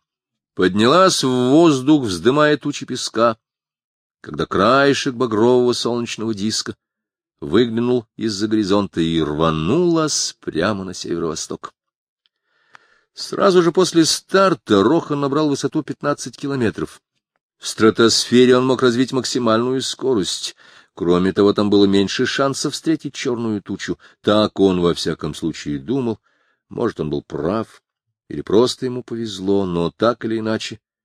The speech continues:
Не прошло и часа, они уже садились в засыпанный песком кратер, дно которого ещё покрывал мрак. Прежде чем вьющие вниз струи горячих газов подняли в воздух фонтаны песка,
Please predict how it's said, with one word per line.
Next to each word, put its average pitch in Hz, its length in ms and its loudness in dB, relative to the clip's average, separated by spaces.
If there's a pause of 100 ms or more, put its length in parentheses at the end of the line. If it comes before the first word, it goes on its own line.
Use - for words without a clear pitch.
(360)
Не 82 100 -6
прошло 123 360 2
и 190 140 4
часа, 143 640 2
они 120 180 2
уже 110 220 6
садились 113 580 2
в 87 80 -4
засыпанный 131 600 0
песком 123 380 -4
кратер, 110 600 2
дно 85 360 -2
которого 101 460 -4
ещё - 240 -8
покрывал 87 400 -4
мрак. 82 340 -4 (1900)
Прежде 175 420 4
чем 185 220 4
вьющие 180 460 4
вниз 175 280 6
струи 165 380 8
горячих 151 540 4
газов 143 500 4
подняли 135 460 4
в 123 100 6
воздух 117 400 6
фонтаны 123 480 2
песка, 123 600 -2